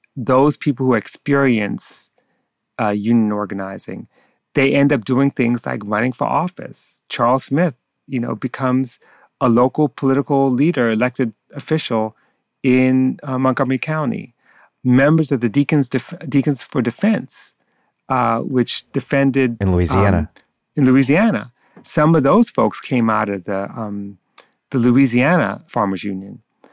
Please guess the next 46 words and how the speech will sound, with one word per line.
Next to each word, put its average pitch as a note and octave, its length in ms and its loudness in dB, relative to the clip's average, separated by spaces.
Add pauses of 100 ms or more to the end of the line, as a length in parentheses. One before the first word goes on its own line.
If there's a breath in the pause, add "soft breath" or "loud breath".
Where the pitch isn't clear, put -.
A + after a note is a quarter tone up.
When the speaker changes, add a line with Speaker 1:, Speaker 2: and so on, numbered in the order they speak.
(500 soft breath)
Speaker 1:
Uh, A2+ 180 0
so D#3+ 200 2
there's D#3+ 200 4
a D3 60 4
legacy, D#3 680 4
but A2 160 -2
it A2 60 -2
doesn't E3+ 280 2
take E3 160 -2
place, C3 360 -4 (340)
you - 480 -8
know, - 80 2
in D3+ 180 2
the C3 80 4
rural A#2+ 260 2
areas A2 380 -2
in G#2 60 -8
the - 60 -8
same G2+ 320 -10
place. B2 520 -14 (500 loud breath)
Um, B2 200 2
I, C3+ 220 0 (220)
I C#3+ 140 4
would C3+ 260 4
argue, B2+ 340 2
and A2+ 80 2
I B2+ 60 2
don't E3+ 120 0
say C3 160 -2
this G#2+ 180 -6
in A2 60 -6
the G2 60 -8
book, A#2+ 420 -2 (580)
but B2 120 -2
if B2 120 0
you E3 80 4
look D#3+ 220 2
at B2+ 120 -2
something B2+ 380 -2
like G#2+ 300 -2
the A#2 100 -6
Mississippi B2 420 -2
Freedom A2+ 380 -4
Labor A2+ 260 0
Union G2 520 -6 (460)
in G#2 360 -2